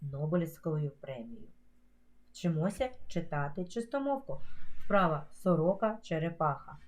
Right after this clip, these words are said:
Али, али, али, казки Кіплінга читали. Али, али, али, світ тварин ми пізнавали. Али, али,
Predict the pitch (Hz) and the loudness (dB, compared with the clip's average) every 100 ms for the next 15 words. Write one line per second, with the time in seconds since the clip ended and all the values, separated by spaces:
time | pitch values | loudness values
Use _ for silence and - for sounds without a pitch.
0 | - - - - - - 175 180 190 202 | -20 -20 -20 -20 -16 -2 2 4 4 4
1 | 208 220 226 220 - - 170 175 190 196 | 2 0 -2 -6 -8 -4 0 2 2 2
2 | 196 196 190 - 185 202 208 185 156 147 | -2 -6 -8 -8 -2 2 4 4 0 -4
3 | - - - _ - 143 143 160 185 208 | -12 -20 -20 _ -8 -2 2 4 6 4
4 | 202 - 233 233 240 - 165 175 196 185 | 2 2 2 2 -4 -4 2 2 2 0
5 | 202 208 196 190 190 196 - - - 196 | 0 0 0 0 -2 -4 -12 -14 -8 -8
6 | - 175 180 185 156 135 135 - - - | -4 0 2 4 2 -4 -10 -18 -18 -18
7 | - - 143 185 202 202 185 156 135 - | -18 -8 -2 2 4 4 2 0 -4 -10
8 | - 156 180 185 170 131 107 - - 147 | -6 0 4 4 4 0 -6 -10 -10 -2
9 | 170 185 226 254 254 - - - - 170 | 0 2 0 -2 -8 -18 -20 -12 -4 0
10 | 196 185 - - - 147 135 143 170 202 | 2 0 -4 -12 -6 -2 0 2 2 2
11 | 202 208 220 220 - - 147 139 147 156 | 2 4 2 0 -6 -4 -2 -2 -2 -2
12 | 160 180 180 156 123 131 - - - - | 0 2 4 2 -2 -12 -18 -18 -16 -16
13 | - - - 165 180 185 185 175 - 160 | -14 -10 -4 0 0 0 -2 -4 -4 -2
14 | 175 175 180 | 0 2 0